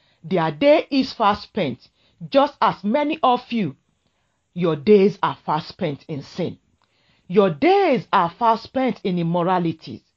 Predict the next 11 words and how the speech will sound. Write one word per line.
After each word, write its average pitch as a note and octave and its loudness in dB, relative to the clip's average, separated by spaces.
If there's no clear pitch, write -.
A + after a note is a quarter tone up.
Some B3 0
of G#3 0
your C4 4
days A3+ 6
are D3 0
spent C4 -4
in G3 0
addiction, F#3 -2
in G3 -2
body C#4+ 2
beautification. A3+ -4